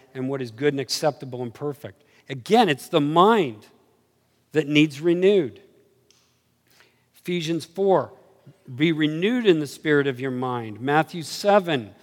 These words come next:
this is that picture, and where Jesus goes up to the side of the mountain and he's transfigured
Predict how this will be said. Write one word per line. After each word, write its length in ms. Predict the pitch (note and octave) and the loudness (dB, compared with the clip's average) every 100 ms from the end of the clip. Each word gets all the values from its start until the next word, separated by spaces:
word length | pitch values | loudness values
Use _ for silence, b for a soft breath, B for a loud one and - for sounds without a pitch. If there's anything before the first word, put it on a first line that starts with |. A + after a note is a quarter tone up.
| b b b - | b b b 0
this 240 | F#3+ G3 | 0 0
is 120 | F#3 | 2
that 240 | G3+ E3 - | 2 2 -4
picture, 360 | G3+ - F3 | -6 -4 -4
and 200 | C#3+ D3 - b b - | -4 -6 -12 b b -2
where 140 | E3+ D#3+ | 0 0
Jesus 480 | - A3 A3 A3+ | -4 -6 -6 -8
goes 200 | - F#3+ | -6 -4
up 180 | E3+ F3+ | -4 -4
to 100 | G3 | -8
the 60 | D3+ | -8
side 260 | - F3+ F3+ | -6 -4 -4
of 80 | |
the 60 | E3 | -4
mountain 500 | D#3 D#3 D3+ B2 G#2+ b b | -4 -4 -6 -10 -14 b b
and 140 | C#3+ C#3+ | -8 -6
he's 240 | D#3 - | -6 -8
transfigured 1500 | - - G#3 A3+ A#3+ - _ A#3 A#3 F#3+ D3 C3+ C#3+ E3 | -14 -6 -4 -2 -6 -10 _ 2 2 2 -2 -2 -6 -10